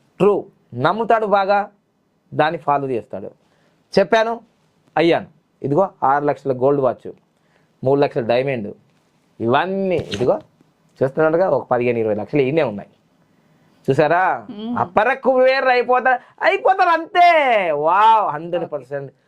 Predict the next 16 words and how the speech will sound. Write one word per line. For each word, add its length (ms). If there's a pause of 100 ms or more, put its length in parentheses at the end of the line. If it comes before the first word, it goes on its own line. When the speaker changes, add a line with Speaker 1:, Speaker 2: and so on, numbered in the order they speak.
(300)
Speaker 1:
పామిస్ట్రీ, 560
అందులో 440
వేదిక్ 560
పామిస్ట్రీ 560
అద్భుతం. 500 (480)
దీని 140
కోర్సులు 480
కూడా 200
ఏం 280
చెప్తున్నాను 460
అందుకోసమే. 480 (520)
ఎందుకంటే 240
నా, 180
నా 220
విషయంలో 380
జరిగిందంటే, 760